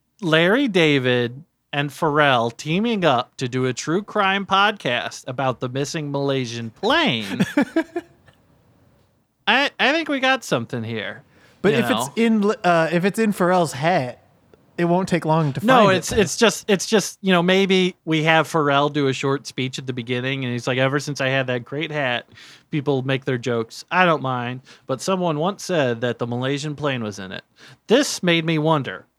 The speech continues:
Speaker 1: what Malaysian plane?" And I began the next ten years dedicated to researching what happened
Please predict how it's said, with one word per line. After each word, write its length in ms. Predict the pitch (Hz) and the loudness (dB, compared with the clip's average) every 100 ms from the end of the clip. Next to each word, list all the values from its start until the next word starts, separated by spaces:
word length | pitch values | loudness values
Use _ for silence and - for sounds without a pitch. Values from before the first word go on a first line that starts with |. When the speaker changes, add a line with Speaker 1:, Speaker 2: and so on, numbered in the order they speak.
| _ | _
Speaker 1:
what 400 | 110 110 110 - | -8 -4 -4 -4
Malaysian 540 | 123 104 98 95 101 101 | -6 -6 -6 -8 -14 -14
plane?" 420 | - 101 71 - _ _ _ - | -12 -12 -12 -20 _ _ _ -4
And 140 | 151 | 0
I 180 | 170 269 | 2 2
began 720 | 233 202 170 156 147 143 147 - _ _ _ _ _ | 0 -2 2 2 2 0 -2 -10 _ _ _ _ _
the 100 | 135 | -4
next 360 | 135 135 139 - _ _ | 0 0 -2 -12 _ _
ten 380 | - 202 208 190 | -4 -2 -2 -4
years 520 | 170 156 123 101 - | -4 -2 -2 -4 -10
dedicated 1040 | 135 127 156 165 170 - 160 131 131 120 - | -12 0 2 4 2 0 -2 0 -2 -4 -4
to 160 | 123 | -4
researching 920 | 110 143 180 - 147 120 - 117 104 - - | -2 -2 -4 -4 -4 -6 -8 -10 -10 -16 -4
what 320 | 131 180 - | 2 2 0
happened 640 | 151 165 143 - 113 110 | -4 -2 -2 -4 -8 -10